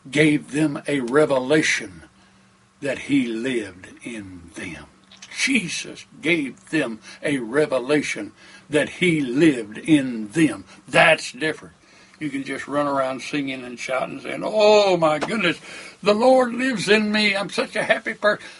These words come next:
Listen, you've got to know that for sure. You've got to know that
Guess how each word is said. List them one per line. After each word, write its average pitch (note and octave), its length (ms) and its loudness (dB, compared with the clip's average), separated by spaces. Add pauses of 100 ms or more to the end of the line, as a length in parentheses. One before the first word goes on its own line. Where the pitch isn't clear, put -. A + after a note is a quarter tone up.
(120)
Listen, D3 440 -2 (260)
you've F3 300 0
got F3 280 2
to C3+ 80 -4
know F3 300 2
that F3 240 2
for D#3 140 0
sure. D3 480 0 (460)
You've F3 240 0
got F#3 260 6
to E3+ 100 2
know F3+ 300 2
that B2 220 -6